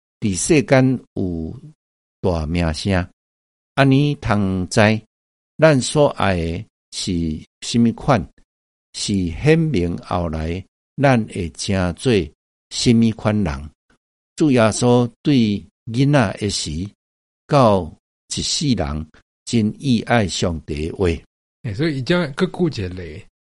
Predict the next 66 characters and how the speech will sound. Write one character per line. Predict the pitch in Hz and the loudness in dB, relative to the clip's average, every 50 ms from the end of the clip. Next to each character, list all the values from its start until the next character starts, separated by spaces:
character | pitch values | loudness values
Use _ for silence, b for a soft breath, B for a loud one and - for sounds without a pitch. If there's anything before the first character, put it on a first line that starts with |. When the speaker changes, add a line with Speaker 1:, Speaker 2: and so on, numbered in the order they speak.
| - | -8
Speaker 1:
嗯。 | - 92 82 | -6 -4 -4
Speaker 2:
就 | - | -4
是 | 101 | -4
讲 | - 165 180 180 156 | -2 -2 0 0 0
人 | 131 127 147 | 0 0 0
为 | 170 156 | -2 -2
细 | - - 175 147 113 | -2 -2 0 0 0
汉 | 95 95 92 | -2 -4 -8
开 | - - - 110 | -12 -10 -8 -6
始 | 139 139 | -6 -4
弹 | - 131 101 98 98 - | -4 -4 -4 -4 -6 -8
琴， | - - 90 87 - - _ _ _ _ _ _ - | -10 -12 -12 -14 -14 -18 _ _ _ _ _ _ -4
弹 | 131 117 110 104 | -2 0 0 0
了 | 110 | -2
足 | 107 - 165 | -2 0 0
够 | 147 120 110 | 0 0 -2
大 | - 110 92 87 90 90 | -2 -6 -6 -6 -8 -10
的 | 90 | -10
嘛。 | 92 92 92 - _ _ _ _ _ _ _ _ - | -12 -12 -14 -16 _ _ _ _ _ _ _ _ -8
啊， | 151 151 | -4 -2
耶 | 139 120 | -2 -2
稣 | - - 165 165 | -2 -2 0 0
为 | 147 139 | 0 0
细 | 135 - 175 143 | 0 -2 -2 -2
汉 | 110 98 98 95 - _ _ _ _ _ | -2 -4 -6 -10 -12 _ _ _ _ _
的， | - 113 104 104 101 - _ _ _ _ _ _ | -6 -4 -4 -4 -6 -8 _ _ _ _ _ _
的 | - 120 123 | -8 -8 -6
读 | - - 98 | -6 -6 -8
圣 | - - 156 139 117 | -6 -4 -4 -4 -2
经， | - 120 117 117 117 - - _ _ _ _ _ | -2 -4 -4 -4 -8 -10 -14 _ _ _ _ _
当 | - 123 123 | -6 -4 -4
然 | 117 104 104 - | -4 -4 -4 -6
伊 | 113 117 113 107 110 120 131 | -6 -6 -8 -8 -8 -6 -6
要 | 143 | -4
应 | 127 151 151 135 | -4 -2 -2 -2
用 | 120 98 95 | -2 -4 -6
啥 | - - 110 | -6 -6 -4
拢 | 107 110 127 | -4 -4 -4
足 | 127 131 - - | -4 -6 -6 -6
紧 | - 131 104 | -4 -4 -4
的 | 90 82 76 71 | -4 -6 -12 -16
啊。 | - - - _ _ _ _ _ _ _ _ _ | -18 -18 -20 _ _ _ _ _ _ _ _ _
就 | - 127 | -8 -4
讲 | 127 156 175 | -2 0 0
咱， | 180 185 185 175 - - _ _ _ _ _ _ _ _ _ _ _ _ _ | 0 0 0 -2 -4 -8 _ _ _ _ _ _ _ _ _ _ _ _ _
咱 | - 196 165 | -2 0 0
毋 | 131 | 0
通 | 95 113 110 113 123 | 0 0 -2 0 0
迄 | 127 143 | 0 0
个 | 151 147 131 123 120 117 - _ _ | 2 2 2 2 2 0 -2 _ _
等 | - 143 | -2 0
到， | 147 143 135 131 - - _ - - | 0 0 0 -2 -8 -20 _ -12 -4
等 | - 143 147 | -2 0 2
到 | 147 139 | 2 0
艰 | 131 - 113 110 107 | 0 0 -2 -2 0
苦 | - 143 131 | 0 0 0
的 | 110 98 | 0 0
时 | - 101 | -2 -6
阵， | 95 | -4
才 | 98 113 | -4 -4
要 | 110 | -4
来 | 113 101 | -4 -4
读 | 90 - 92 | -4 -6 -10
圣 | - - 117 98 92 | -12 -8 -8 -8 -8
经 | - 90 90 87 | -8 -10 -12 -12
啦。 | 90 104 | -12 -14